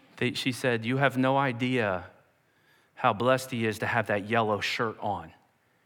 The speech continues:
because even the gangs of this area will never mess with that yellow shirt. That's Moody Bible Institute. That's God is Love.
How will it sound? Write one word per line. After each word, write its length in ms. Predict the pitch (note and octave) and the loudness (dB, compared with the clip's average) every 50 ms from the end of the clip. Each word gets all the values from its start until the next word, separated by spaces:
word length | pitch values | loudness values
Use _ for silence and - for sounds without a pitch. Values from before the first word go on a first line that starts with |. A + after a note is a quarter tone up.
| _ _ _ _ _ _ _ _ | _ _ _ _ _ _ _ _
because 400 | - A#2+ A#2 - D3 C3+ A#2+ B2 | -6 -4 -2 0 2 2 2 4
even 280 | C3 C3+ D3 D3+ F3 F3 | 4 4 4 4 4 2
the 60 | D#3 | 2
gangs 320 | C#3 C3 C3 C3 C#3+ C3+ | 2 2 2 2 0 0
of 100 | C3+ C3 | 0 0
this 200 | A#2+ B2 A2 - | -2 -2 0 2
area 220 | B2 A#2 A#2 A2+ G#2+ | 2 2 2 2 0
will 160 | G2+ G2+ G2 | -2 -2 -4
never 400 | G2+ G2+ G2+ G#2 G2+ A2 B2 C3 | -4 -4 -2 -2 -2 0 0 0
mess 320 | B2+ B2 A#2+ G#2 - - | 2 2 0 -2 -4 -6
with 120 | - F#2 - | -10 -6 -4
that 200 | A2 G#2 F#2+ - | -4 -4 -4 -4
yellow 280 | G2 G2 F#2+ G2 G2+ | -8 -6 -6 -6 -6
shirt. 380 | F#2+ - - - G2+ F2+ - - _ _ _ _ _ _ _ _ _ _ _ | -8 -8 -8 -8 -8 -10 -12 -16 _ _ _ _ _ _ _ _ _ _ _
That's 240 | - B2 B2+ B2 - | -2 0 0 0 0
Moody 380 | A2+ A#2 A#2+ A#2+ A#2 A#2 G#2+ F#2 | 0 0 2 0 0 -2 -2 -2
Bible 440 | E2+ G#2 A2 A2 A2 G2+ G#2 G2 | 0 2 2 2 2 0 -2 -6
Institute. 640 | G2 F#2+ F#2 - - G2 F#2 - - G#2 F#2 F#2 F2 - | -8 -8 -10 -12 -12 -14 -12 -10 -10 -10 -10 -10 -12 -8
That's 260 | - A2 G#2 G#2+ G#2 - | -6 -4 -4 -4 -6 -8
God 340 | - A#2+ G#2 G2+ F#2+ G2+ F#2+ | -6 -4 -4 -2 -4 -4 -8
is 160 | F2+ F2 - | -10 -14 -14
Love. 520 | F#2+ G2 A2+ G2+ E2+ - C#2 C2+ - - | -10 -8 -6 -6 -6 -8 -10 -14 -16 -18